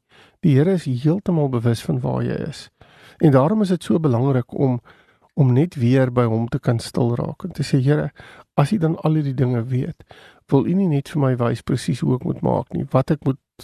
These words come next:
wat, wat van my verwag word nie." En in plaas daarvan dat ons die blame game speel, om te sê, "Weet jy, as my maat maar net anders was, of as die gebeur of dat gebeur, dan sou ons, jy weet, ehm,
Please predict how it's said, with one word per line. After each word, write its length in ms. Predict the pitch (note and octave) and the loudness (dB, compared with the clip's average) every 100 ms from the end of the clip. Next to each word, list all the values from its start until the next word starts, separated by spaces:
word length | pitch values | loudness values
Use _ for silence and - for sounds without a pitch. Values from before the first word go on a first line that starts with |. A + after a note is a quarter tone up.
| D#3 | -2
wat, 160 | C#3+ - | -2 0
wat 200 | - C#3 | 0 0
van 120 | - E3+ | 2 0
my 140 | C#3+ | 0
verwag 480 | - B2+ A#2+ A2 - | -2 -2 0 -2 -4
word 300 | - - - | -8 -8 -8
nie." 140 | - - - - - - - _ | -12 -12 -20 -20 -20 -20 -20 _
En 300 | - D#3 D#3 - _ _ _ _ _ _ _ _ - | 2 2 2 -4 _ _ _ _ _ _ _ _ 2
in 120 | D#3 | 2
plaas 320 | - G3 G#3 - | 4 2 2 0
daarvan 260 | G3+ - | 0 2
dat 160 | E3 D#3 | 2 2
ons 220 | D3 C3+ | 0 0
die 180 | D#3+ C3+ - - - | 0 -2 -4 -20 -6
blame 360 | - A#2+ C3+ C3 | 2 4 4 2
game 280 | A2 G#2+ G2+ | 0 0 -4
speel, 440 | - - - D3 _ - - | -6 -6 -4 -8 _ -20 -4
om 160 | C#3+ | -2
te 100 | C3 | -2
sê, 200 | B2+ C#3+ | -2 0
"Weet 180 | C3 C3+ | 0 0
jy, 80 | D3+ | -2
as 100 | C3 | 0
my 80 | C#3+ | 0
maat 300 | A#2 A#2 - | 2 0 0
maar 120 | C#3+ | -2
net 160 | C#3 | -2
anders 340 | - C#3 B2+ - | 0 0 0 -2
was, 280 | - - - | -6 -6 -10
of 140 | - | -4
as 140 | C3 | -4
die 140 | - C#3 | 0 -2
gebeur 320 | D3+ C3+ B2+ | 0 -2 -2
of 80 | C3 | -2
dat 220 | - B2+ | -2 -2
gebeur, 280 | - B2 A#2 | -2 0 0
dan 140 | A#2+ | -2
sou 160 | A#2 C3 | -2 -2
ons, 220 | A#2+ - - - - | -2 -4 -16 -20 -14
jy 100 | - | -2
weet, 240 | C#3+ A#2 - | 0 0 -4
ehm, 340 | - C3+ B2+ | -2 -2 -2